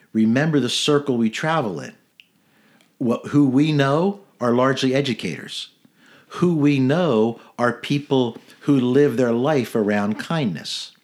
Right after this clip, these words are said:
Kindness is, if you will, part of the elementary curriculum. Kindness needs to be,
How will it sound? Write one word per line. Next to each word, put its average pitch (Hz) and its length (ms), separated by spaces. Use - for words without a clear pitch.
Kindness 185 640
is, 131 400
if 143 200
you 131 140
will, 135 460
part 170 200
of 143 60
the 139 100
elementary 139 520
curriculum. 127 580
Kindness 147 720
needs 147 480
to - 120
be, 104 460